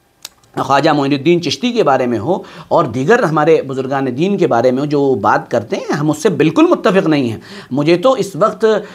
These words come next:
बहुत शानदार बात अपने उस्ताद मुफ्ती सईद साहब रहमतुल्लाह अलैह की याद आई। मुफ्ती सईद साहब ने बहुत शानदार बात फरमाई कि "हज़रत, आप करामत के वाक़यात क्यों नहीं बयान करते हैं?" हज़रत ने फरमाया कि "मैं करामत को मानता हूँ।" तो साहिल ने सवाल किया, "फिर बयान क्यों नहीं करते वाक़यात? क्या वो वाक़यात हुए नहीं हैं?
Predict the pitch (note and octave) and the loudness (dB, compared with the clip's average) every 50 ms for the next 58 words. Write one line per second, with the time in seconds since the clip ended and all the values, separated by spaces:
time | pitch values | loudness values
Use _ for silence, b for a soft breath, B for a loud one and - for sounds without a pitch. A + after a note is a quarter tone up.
0 | B B A2 D#3 F#3+ G3 - - F3 D#3 D#3+ E3 D#3+ F3 G3 - G#3+ F#3 F3 F3 | B B -2 0 0 0 0 0 0 0 2 2 2 2 2 2 2 2 2 2
1 | - E3+ D3+ D#3+ E3 D#3+ D3 - - D#3+ D#3+ E3 D#3 D#3 C#3+ D3+ E3 D3+ - B2+ | 0 -2 -4 -4 -4 -4 -4 -4 0 2 2 2 2 -2 -4 -4 -6 -4 -4 -2
2 | E3 G#3+ G3+ F#3 - E3 D#3+ D#3 D3+ D3+ B2 D#3 D#3 D3+ D#3 C#3+ C#3 D3+ D3 C3+ | -4 -4 -4 -4 -2 0 0 0 0 -2 -8 -8 -8 -6 -4 -2 0 0 0 0
3 | C#3 C3+ D#3 D#3+ B2+ C3+ C3 B2+ A#2+ A#2 G#2+ F#2 A#2+ G#3 D#4+ E4+ B B B B | 0 0 0 0 0 -2 -2 -2 -2 -2 -2 -4 -4 -4 -6 -6 B B B B
4 | C#3 D3+ E3+ E3 D#3+ E3 F#3+ F#3+ - D#3+ F3 F#3+ G3+ G#3 F#3 E3 E3+ G#3 G3 G3 | -8 -6 -4 -2 -2 -2 -2 -2 0 0 0 0 0 -2 -2 0 0 -2 -2 -2
5 | - D#3+ D#3 D#3+ D#3+ E3 E3+ E3 D3+ D3+ D3 C#3 - - A#2+ C3 B2+ D#3+ G3+ G#3 | -4 -4 -2 0 0 0 0 0 2 0 0 0 -2 -4 -6 -4 -4 -4 -4 -4
6 | G#3 E3 C3 D3 F3 G#3+ A3+ G#3+ B B B B B B B A#2+ D#3+ F#3+ G3+ - | -4 -2 -2 0 0 0 -2 -2 B B B B B B B 0 2 2 0 0
7 | - F#3 F3+ E3+ F3 G#3 A#3+ A#3+ - A3+ G#3 F#3+ F#3 F3 F3+ G#3 A3 A3 A3 A3 | -2 0 2 2 2 2 0 -2 -2 -2 2 2 2 2 2 0 -2 -2 -2 -2
8 | - - C#4+ D4 D4 C#4 A#3+ A3 G3+ F#3+ F#3 F3 E3+ D#3 D3+ C#3 C3 C#3 B2 A#2 | -2 -2 0 0 0 0 2 2 2 2 2 2 0 0 -2 -2 -2 -4 -4 -2
9 | D3 F#3 G3 G3+ A3 G3 D#3+ E3 D3+ D3 C3 C#3+ F3+ G#3+ A#3+ A#3 - B B F#3+ | 0 0 0 0 -2 -2 -2 0 0 0 2 2 2 0 0 -2 -6 B B -20
10 | E3+ B B - - G3 G#3 A3 A3+ A#3 A#3+ A#3 B B B B B E3 F#3 G#3+ | -20 B B 0 2 4 6 6 6 4 4 2 B B B B B -4 -2 -2
11 | A3+ A3 G3 F#3 E3+ E3+ F#3 G#3 A3 - - A3+ G#3+ F3 E3 E3 E3 E3+ E3+ F#3+ | -2 -2 0 0 2 2 2 0 -2 -4 -4 -2 0 0 2 2 0 0 0 2
12 | F#3 E3+ D3 B2 G2+ - - F#2+ - A2+ G#2+ C3 D#3 F3 F3 E3+ - A#2 C3 - | 2 2 2 0 -4 -10 -14 -10 -4 -2 0 0 2 0 0 0 0 0 2 2
13 | - F#3 F#3+ A#3+ A#3 A#3+ A#3 G3 F#3 F#3+ A3 C#4 D#4 D4 C#4+ C#4+ D4 C#4+ C4+ B3 | 0 2 2 2 2 2 2 2 2 2 4 4 4 4 4 2 2 2 0 0
14 | A#3 G3 G3 G#3 F3+ D#3+ D#3 D3+ C#3+ D#3 D3 B2+ - - F#3+ F#3 F#3 F#3+ F#3+ F3+ | -2 -2 0 0 2 2 0 0 0 0 0 0 -2 0 2 2 4 4 4 4
15 | F3 E3 - F3+ G3+ G#3+ G#3+ - D3 E3+ A#3 D4 D#4+ F4+ D4+ D4+ D4+ C#4 - | 4 2 2 2 2 2 2 0 -2 -4 -2 0 2 2 2 0 -2 -6 -10